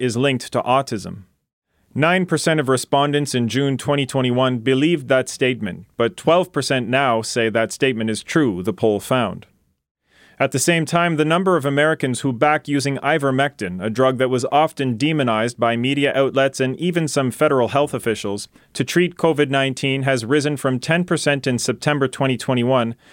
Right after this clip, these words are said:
to twenty-six percent last month, pollsters found.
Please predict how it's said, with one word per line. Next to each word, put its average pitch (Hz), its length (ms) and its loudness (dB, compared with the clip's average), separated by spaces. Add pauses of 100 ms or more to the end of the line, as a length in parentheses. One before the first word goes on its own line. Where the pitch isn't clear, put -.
(120)
to 139 120 0
twenty-six 151 600 0
percent 120 400 -2
last 113 280 0
month, 107 420 -2
pollsters 107 460 -2
found. 107 400 -4